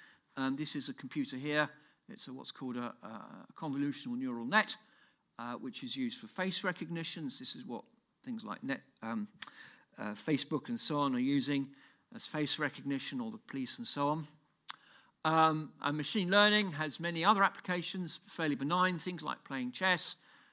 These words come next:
uh, looking at our face, recommending books for us on Amazon. But some are more worrying, things like, uh, replacing doctors for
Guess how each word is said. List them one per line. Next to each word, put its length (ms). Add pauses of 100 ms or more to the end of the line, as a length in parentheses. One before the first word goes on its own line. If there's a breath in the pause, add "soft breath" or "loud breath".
(280 soft breath)
uh, 180 (680)
looking 320
at 160
our 140
face, 440
recommending 520
books 260
for 120
us 260
on 160
Amazon. 440 (720 soft breath)
But 140
some 300
are 80
more 260
worrying, 440
things 400
like, 340 (240)
uh, 80
replacing 520
doctors 500
for 340